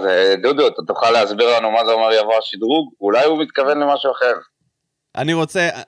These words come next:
Speaker 2: אני רוצה שמישהו ייכנס כבר עם איזה הימור. <laughs>
Speaker 1: הנה, הנה, יש לו פה, רק לשחרר את אנשה, ל-, את אנסה, להחזיר את פטרוצ'י,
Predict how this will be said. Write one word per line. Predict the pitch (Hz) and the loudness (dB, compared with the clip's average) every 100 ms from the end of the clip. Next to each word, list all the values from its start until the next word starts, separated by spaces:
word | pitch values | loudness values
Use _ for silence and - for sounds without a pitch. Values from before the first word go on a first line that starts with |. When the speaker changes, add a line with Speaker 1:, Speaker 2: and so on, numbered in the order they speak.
| - - | -18 -12
Speaker 2:
אני | 117 117 | -8 -6
רוצה | 123 | -6
שמישהו | 247 247 233 226 | -8 -8 -6 -6
ייכנס | - 202 214 | -4 -4 -4
כבר | 214 208 | -6 -4
עם | 190 | -2
איזה | 175 151 | -2 0
הימור. | 151 160 214 139 131 - 254 - 302 285 _ _ _ | 0 2 0 0 -4 -6 -6 -6 -12 _ _ _ _
<laughs> | _ _ _ _ 233 214 180 147 123 | _ _ _ _ -18 -16 -16 -12 -4
Speaker 1:
הנה, | 143 196 | 0 0
הנה, | 208 | 0
יש | 139 127 - | 0 0 -2
לו | 147 | -2
פה, | 139 117 110 101 95 87 - - 82 _ 92 | 2 2 4 4 2 0 -6 -20 -20 _ 0
רק | 127 160 | 2 2
לשחרר | 170 170 131 151 139 | 0 0 0 2 2
את | 123 | 2
אנשה, | 113 156 - 185 185 | 2 2 0 0 0
ל-, | 117 113 | 0 -2
את | - - 107 - | -2 -4 -4 0
אנסה, | 113 139 - 175 | 0 0 -2 0
להחזיר | 160 104 87 104 110 156 160 | 2 0 0 -4 0 0 0
את | 160 | -4
פטרוצ'י, | - - - 123 226 - 131 | -8 -8 -4 0 0 0 0